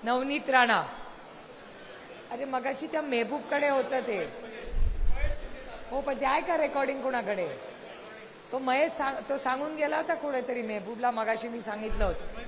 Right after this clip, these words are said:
कुणाकडे आहे? काढा तोपर्यंत, मी सांगते यांना. नव-, अरे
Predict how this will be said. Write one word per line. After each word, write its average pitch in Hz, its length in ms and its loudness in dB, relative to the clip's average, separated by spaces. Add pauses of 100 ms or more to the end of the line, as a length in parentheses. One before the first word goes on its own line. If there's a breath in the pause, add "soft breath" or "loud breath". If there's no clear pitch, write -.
(560)
कुणाकडे 311 400 4
आहे? 294 120 4
काढा 285 300 4
तोपर्यंत, 220 500 0
मी 220 140 -2
सांगते 247 380 -2
यांना. 190 220 -4 (1080)
नव-, 269 340 -4
अरे 247 180 0